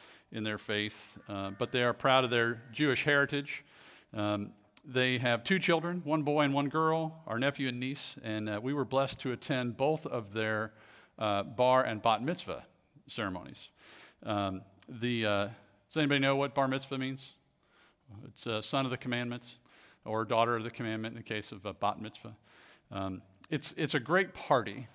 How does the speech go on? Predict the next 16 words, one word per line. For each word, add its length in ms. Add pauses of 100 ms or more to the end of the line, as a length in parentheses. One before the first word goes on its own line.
(100)
if 220
you 60
go 160
to 100
one 140
of 80
these, 340 (120)
and 120
I, 200
I 80
recommend 520
them, 240 (120)
them 180
highly, 480
but, 380
uh, 220